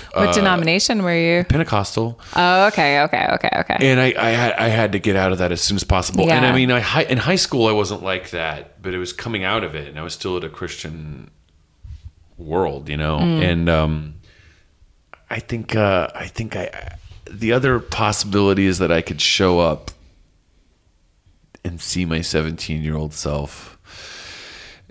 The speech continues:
Speaker 2: and decide not to say anything
Speaker 1: Mm.
Speaker 2: and just sort of linger there.
Speaker 1: Because you're happy where you are now.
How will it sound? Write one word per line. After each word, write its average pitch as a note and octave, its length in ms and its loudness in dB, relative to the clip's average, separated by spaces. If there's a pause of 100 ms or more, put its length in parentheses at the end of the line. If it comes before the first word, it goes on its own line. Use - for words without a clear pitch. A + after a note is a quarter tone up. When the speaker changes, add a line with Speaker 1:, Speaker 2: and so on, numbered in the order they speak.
(540)
Speaker 2:
and D2+ 640 -4 (2000)
decide D#2 840 0 (1300)
not D#2 340 -4
to - 100 -10
say D#2 380 0
anything C#2 580 -8 (500)
Speaker 1:
Mm. F#3+ 420 2 (320)
Speaker 2:
and D#2 160 -6
just D#2+ 260 -2
sort D#2+ 180 0
of D#2 180 -6
linger D2+ 320 -2
there. C#2 440 -6 (240)
Speaker 1:
Because E3 200 4
you're D3+ 100 2
happy D3+ 260 2
where C#3 120 4
you C#3 120 4
are C3+ 160 4
now. D3+ 320 0